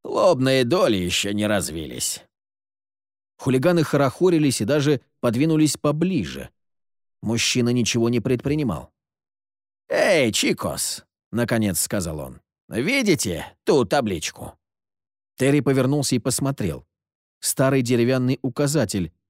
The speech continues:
В сумраке его видно плохо, но видно. "И?" — спросил кто-то. Что-то свистнуло и громко стукнуло по дереву. Терри пригляделся. Нож.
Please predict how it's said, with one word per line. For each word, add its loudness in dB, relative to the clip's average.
В -6
сумраке 0
его 4
видно 0
плохо, -2
но -2
видно. -4
"И?" — 4
спросил 0
кто-то. -2
Что-то 0
свистнуло 2
и -2
громко 0
стукнуло -2
по -2
дереву. -4
Терри 4
пригляделся. 0
Нож. -4